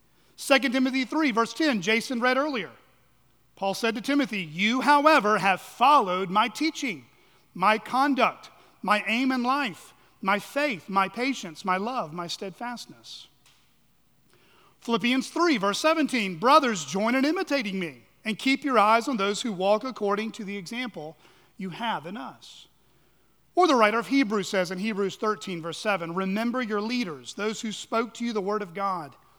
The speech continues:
Consider the outcome of their way of life and imitate their faith."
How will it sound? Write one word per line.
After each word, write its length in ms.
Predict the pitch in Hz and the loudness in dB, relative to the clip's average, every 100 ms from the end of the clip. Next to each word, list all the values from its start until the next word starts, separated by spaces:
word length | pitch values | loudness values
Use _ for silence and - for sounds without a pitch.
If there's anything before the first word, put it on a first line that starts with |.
| _ _ _ - | _ _ _ -8
Consider 560 | 240 220 - 277 285 | -4 -4 -2 -2 -2
the 160 | 220 190 | -2 2
outcome 400 | 226 240 254 247 | 2 0 -4 -4
of 100 | 226 | -2
their 120 | 202 | -2
way 200 | 190 208 | -2 -2
of 120 | 226 | -4
life 500 | 202 202 156 143 - _ 190 | -2 -2 -4 -8 -18 _ -12
and 180 | 175 - | -12 -10
imitate 640 | 208 208 208 208 180 185 - _ _ _ _ _ _ - | -8 -8 -8 -8 -8 -10 -16 _ _ _ _ _ _ -14
their 120 | 175 | -14
faith." 460 | - 160 120 _ | -10 -12 -14 _